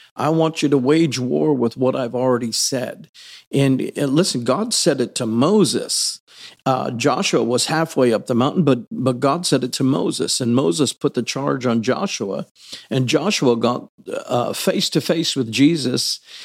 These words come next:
and Jesus said, "Listen, I'm the captain, uh, uh, of the host. I'm the Lord of hosts here,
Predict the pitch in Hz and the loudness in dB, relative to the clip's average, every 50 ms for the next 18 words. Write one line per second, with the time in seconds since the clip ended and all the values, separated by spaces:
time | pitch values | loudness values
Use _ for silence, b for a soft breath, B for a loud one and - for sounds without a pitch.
0 | B B B 127 131 127 120 117 143 170 180 156 151 139 - - 135 123 135 156 | B B B 0 2 2 4 4 4 4 4 2 0 0 2 2 2 2 2 0
1 | 147 - 123 120 135 151 - - - - - 110 120 123 - - 127 120 123 123 | 0 0 0 0 2 2 0 0 -2 -2 -4 -2 -2 -4 -4 -4 -4 -2 -2 -4
2 | 120 - - 127 127 - - 127 117 123 - - 123 113 117 127 110 92 127 120 | -4 -4 -4 -4 -2 -2 -2 0 0 -2 -2 -2 -2 -2 0 -2 0 2 2 2
3 | 117 123 - - - 139 151 135 123 127 139 139 131 123 110 - - 123 117 120 | 2 0 0 -2 0 0 2 2 0 0 0 0 0 0 0 0 2 2 2 0
4 | - - - - 117 107 107 - - | -2 -4 -6 -6 -6 -6 -8 -8 -10